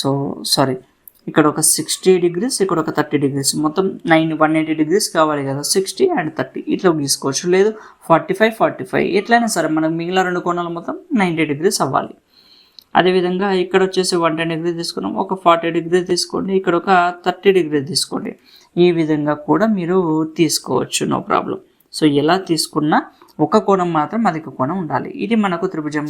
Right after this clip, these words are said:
యొక్క, ఆ, భాగాలుగా విభజించడం అన్నమాట. నెక్స్ట్ మనకు ఇంపార్టెంట్ ఇంకొకటి ఉంటుంది.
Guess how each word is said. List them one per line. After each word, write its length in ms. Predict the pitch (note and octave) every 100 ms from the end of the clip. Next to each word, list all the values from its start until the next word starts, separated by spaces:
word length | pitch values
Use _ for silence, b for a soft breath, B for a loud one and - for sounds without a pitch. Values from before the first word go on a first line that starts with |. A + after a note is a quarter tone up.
| D3
యొక్క, 240 | C#3+ - G3+ E3+ D#3 E3+ - B B B -
ఆ, 300 | D3+ C#3+ C#3+
భాగాలుగా 720 | C3+ C#3+ D3+ D#3 D#3+ D#3+ A3
విభజించడం 840 | D#3 D3 C#3+ D#3 D#3+ D3+ C#3+ C3+
అన్నమాట. 380 | C3+ C3 B2+ A#2
నెక్స్ట్ 640 | - - F3+ F3+ - -
మనకు 520 | A3 G3 F3+ G#3 F#3 F#3 G#3+ _ _ _ _ _ _ - - - - - _ - B B B B -
ఇంపార్టెంట్ 760 | D3+ D#3 E3+ E3+ F#3 F3+ F3 - - _ _ _ _ _ b b b b _
ఇంకొకటి 420 | D#3 C#3+ C#3 C3+
ఉంటుంది. 400 | C#3 C#3 C#3+ G3+